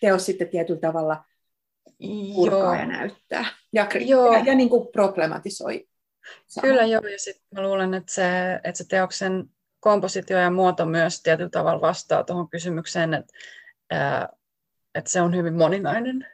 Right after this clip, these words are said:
Speaker 1: Niin.
Speaker 2: <laughs>
Speaker 1: Et
Speaker 2: Ei
Speaker 1: se
Speaker 2: ole.
Speaker 1: varmaan tässä, tässä on ehkä turhauttavaa tässä kirjassa, että jos täältä hakee niin kuin hyviä one-linereita ja sellaisia,
Speaker 2: <laughs>
Speaker 1: ö, aikamme kiistakysymyksiin niin kuin napakoita vastauksia, niin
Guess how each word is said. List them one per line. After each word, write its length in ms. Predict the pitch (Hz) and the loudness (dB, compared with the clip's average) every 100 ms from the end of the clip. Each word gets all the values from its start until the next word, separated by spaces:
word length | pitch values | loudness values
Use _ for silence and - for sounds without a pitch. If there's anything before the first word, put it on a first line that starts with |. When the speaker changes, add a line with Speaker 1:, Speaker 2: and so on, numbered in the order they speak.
| - | 4
Speaker 1:
Niin. 140 | 349 | 4
Speaker 2:
<laughs> 600 | 294 233 277 - - - | 4 -2 -4 -8 -12 -4
Speaker 1:
Et 60 | - | 6
Speaker 2:
Ei 100 | 226 | 10
Speaker 1:
se 80 | 208 | 10
Speaker 2:
ole. 100 | 208 | 10
Speaker 1:
varmaan 280 | 285 262 240 | 8 6 4
tässä, 220 | 254 - | 2 2
tässä 280 | 262 247 240 | 0 4 4
on 200 | 262 294 | 6 4
ehkä 180 | 262 214 | 4 2
turhauttavaa 640 | 247 254 226 208 190 185 | 4 6 6 4 2 2
tässä 240 | 196 202 | 2 0
kirjassa, 360 | 202 214 208 202 | -4 0 0 -2
että 140 | - | -2
jos 120 | 196 202 | -4 0
täältä 180 | 208 - | 0 2
hakee 300 | 208 208 196 | -2 2 0
niin 200 | 180 180 | 0 0
kuin 220 | 175 180 - - - | 2 0 -4 -8 0
hyviä 280 | 226 214 | 4 4
one-linereita 840 | 190 190 190 175 165 165 170 165 165 | 4 2 2 2 2 0 -2 -4 -2
ja 120 | 160 | -4
sellaisia, 500 | 160 175 170 - 165 | -4 -4 -4 -2 2
Speaker 2:
<laughs> 120 | 320 - 381 - _ - 185 | 2 2 0 -2 _ -4 2
Speaker 1:
ö, 20 | 180 - | 2 4
aikamme 420 | 202 208 208 202 | 4 4 4 2
kiistakysymyksiin 1040 | 196 220 220 208 196 185 190 180 175 196 170 | 2 2 2 0 0 0 0 -2 -2 -2 -2
niin 140 | 170 | -4
kuin 180 | 165 170 170 - 359 - _ _ _ - | -2 -4 -4 -10 -12 -14 _ _ _ -4
napakoita 640 | 202 208 208 208 180 180 180 | 2 4 2 2 2 4 4
vastauksia, 680 | 214 214 - 196 190 220 214 | 4 4 4 2 2 -2 0
niin 220 | 208 | 0